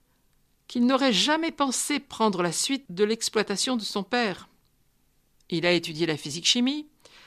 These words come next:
il a été à l'université, mais pas de débouché professionnel. Donc, retour à la terre. Et il nous dit, «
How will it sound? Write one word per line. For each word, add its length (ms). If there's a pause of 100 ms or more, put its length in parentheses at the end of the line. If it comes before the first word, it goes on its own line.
(220)
il 140
a 80
été 240
à 60
l'université, 800 (760)
mais 380 (1120)
pas 140
de 100
débouché 400
professionnel. 800 (840)
Donc, 480 (680)
retour 400
à 40
la 120
terre. 500 (2250)
Et 120
il 140
nous 140
dit, « 320